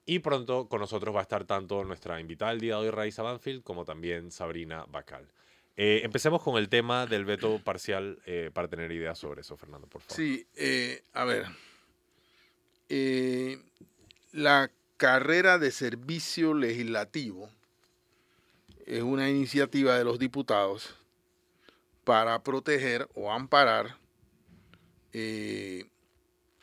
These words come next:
Speaker 2: a los servidores públicos que trabajan en la Asamblea. Ya sabemos que en la Asamblea hay varias planillas, y, pero la carrera tiene un sistema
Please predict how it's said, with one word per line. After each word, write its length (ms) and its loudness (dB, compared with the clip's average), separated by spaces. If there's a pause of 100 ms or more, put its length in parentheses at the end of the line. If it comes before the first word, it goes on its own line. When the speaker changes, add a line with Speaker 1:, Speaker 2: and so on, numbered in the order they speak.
(240)
Speaker 2:
a 200 2
los 340 -4
servidores 560 2
públicos 480 0
que 320 -4
trabajan 400 -4
en 60 -6
la 80 -4
Asamblea. 460 2 (1000)
Ya 120 6
sabemos 360 6
que 60 2
en 40 4
la 60 0
Asamblea 300 0
hay 60 2
varias 300 2
planillas, 840 0 (880)
y, 300 4 (200)
pero 460 8 (140)
la 340 4
carrera 760 6
tiene 220 -2
un 100 -6
sistema 800 0